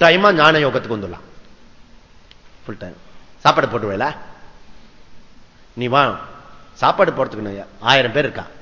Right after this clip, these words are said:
ரைட் தான். டிரெஸ் எல்லாம் கொடுத்துருவேல, டிரெஸ் கொடுத்துருவோம். இருக்க இடம் கொடுப்பேன், கொடுத்துருவோம், வா. எங்க வீட்டுல சொல்லிட்டு வரட்டுமா?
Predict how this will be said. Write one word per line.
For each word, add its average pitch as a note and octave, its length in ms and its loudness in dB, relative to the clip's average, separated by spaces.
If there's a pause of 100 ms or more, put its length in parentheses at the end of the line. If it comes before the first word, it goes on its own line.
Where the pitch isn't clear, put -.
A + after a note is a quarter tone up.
(760)
ரைட் A2 200 -6
தான். A2 160 -4 (1000)
டிரெஸ் F3 200 0
எல்லாம் F3+ 160 2
கொடுத்துருவேல, B2+ 360 -6 (200)
டிரெஸ் C3 360 -10
கொடுத்துருவோம். G#2 380 -12 (1000)
இருக்க F#3+ 220 2
இடம் G3 160 4
கொடுப்பேன், D#3 320 -4 (200)
கொடுத்துருவோம், C#3+ 520 -4 (160)
வா. C#3 100 6 (2750)
எங்க D#3 140 0
வீட்டுல G3 220 0
சொல்லிட்டு E3+ 240 2
வரட்டுமா? B2+ 260 0